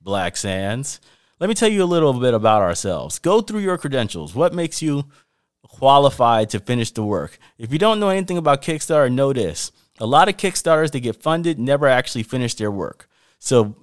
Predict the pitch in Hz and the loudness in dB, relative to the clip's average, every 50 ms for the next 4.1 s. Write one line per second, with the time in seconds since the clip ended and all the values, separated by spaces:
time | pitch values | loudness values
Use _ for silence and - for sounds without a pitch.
0 | _ 143 120 123 120 127 151 175 202 208 202 196 175 160 175 170 170 156 151 147 | _ -16 -6 -2 0 2 2 2 2 2 0 0 0 -2 -2 -2 -2 0 0 -2
1 | 147 143 143 - 127 - - - - 123 113 110 107 - 147 151 151 - 156 - | -2 -2 -4 -8 -14 -14 -10 -6 -4 -2 -2 -2 -2 -2 -4 -4 -4 -4 -8 -6
2 | - 156 151 156 156 160 - - _ _ _ - 110 110 107 107 - - 165 156 | -4 -2 -2 -2 -2 -4 -6 -10 _ _ _ -8 -6 -4 -4 -4 -4 -4 -4 -4
3 | - - 143 131 139 147 147 - 170 170 165 180 170 143 85 123 127 127 127 123 | -4 -4 -2 -2 -2 -2 -2 -4 -6 -6 -4 -4 -4 -2 -2 -2 -2 -4 -4 -6
4 | - - | -8 -12